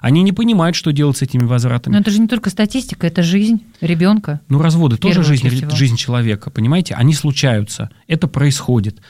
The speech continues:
Speaker 1: с этим надо как-то работать. Как случаются пожары, нужно уметь их тушить, нужно стараться их предупредить, но если они случились, их надо уметь тушить. У нас же позиция такая, мы сделаем вид, чтобы он, мы, мы будем делать всё, чтобы пожаров не было совсем.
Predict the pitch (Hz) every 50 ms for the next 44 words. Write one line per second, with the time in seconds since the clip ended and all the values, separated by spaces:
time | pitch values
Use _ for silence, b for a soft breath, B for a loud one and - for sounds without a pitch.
0 | b - - 147 135 - 135 147 196 196 170 - 151 139 - - 135 131 139 139
1 | 139 120 110 - - - - - - 139 - - 190 - - 220 208 - 170 135
2 | - 160 160 139 131 120 107 95 95 - - - 123 120 113 123 143 165 165 -
3 | 135 - - 139 123 - - 185 202 B B B B B - 127 127 123 127 117
4 | B B B B - - - 170 170 - - - 170 - - 175 196 - 233 240
5 | 220 214 143 - - - 127 123 135 123 - 135 135 131 131 120 - 135 147 -
6 | - 285 254 175 - 127 - 147 202 208 208 165 202 208 - 226 196 - - 107
7 | - B B B B B B B - 131 170 240 294 277 220 190 135 - 170 175
8 | 175 165 - - 139 131 160 156 - - 117 104 101 B B B B B - 143
9 | 156 143 147 170 156 147 147 139 139 127 135 143 208 285 - - - 165 143 131
10 | 135 143 143 139 143 156 165 180 165 170 165 170 185 175 190 175 151 160 151 139
11 | - - - 262 - - 156 135 - 123 120 180 202 170 - 131 139 143 131 123
12 | 120 - 120 117 - - - - 127